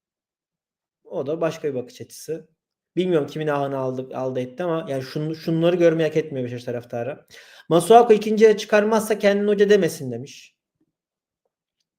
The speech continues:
"Bunların sebebi Hasan Arat'tır." diye de devam ediyor. Arkadaşlar birazdan maç başlıyor galiba.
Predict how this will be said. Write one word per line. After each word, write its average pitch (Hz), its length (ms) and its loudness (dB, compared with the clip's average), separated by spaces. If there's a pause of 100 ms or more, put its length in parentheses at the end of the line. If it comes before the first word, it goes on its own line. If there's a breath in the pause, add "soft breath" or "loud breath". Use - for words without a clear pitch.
(2250 soft breath)
"Bunların 165 320 0
sebebi 151 260 0
Hasan 147 220 -2
Arat'tır." 143 680 -4
diye 131 240 -4
de 143 340 -6
devam 135 380 -4
ediyor. 135 300 -4
Arkadaşlar 170 480 2
birazdan 170 280 4
maç 170 180 -4
başlıyor 170 340 0
galiba. 151 520 0